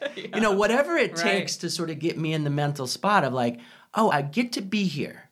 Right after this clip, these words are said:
Speaker 1: Yep.
Speaker 2: I'm curious. I wonder what this day's gonna bring. I wonder what lesson I can learn." Like, I've really started to say, like, "This is school."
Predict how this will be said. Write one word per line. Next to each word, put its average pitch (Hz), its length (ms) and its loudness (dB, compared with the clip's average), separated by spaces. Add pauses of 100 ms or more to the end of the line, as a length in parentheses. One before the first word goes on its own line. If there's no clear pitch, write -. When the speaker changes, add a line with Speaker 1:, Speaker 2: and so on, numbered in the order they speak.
(140)
Speaker 1:
Yep. 165 320 -14
Speaker 2:
I'm 135 140 -4
curious. 190 480 4
I 143 60 2
wonder 143 280 0
what 135 160 -2
this 123 200 -2
day's 117 280 -2
gonna 104 200 -4
bring. 180 600 2
I 127 60 0
wonder 117 280 -2
what 104 240 -6
lesson 147 440 -2
I 143 140 0
can 143 300 -4
learn." 139 440 -4 (360)
Like, - 160 -6
I've 131 220 -2
really 175 240 6
started 147 360 2
to 131 100 -2
say, 127 240 0
like, 117 200 -4
"This 117 220 -6
is 117 100 -6
school." - 680 -6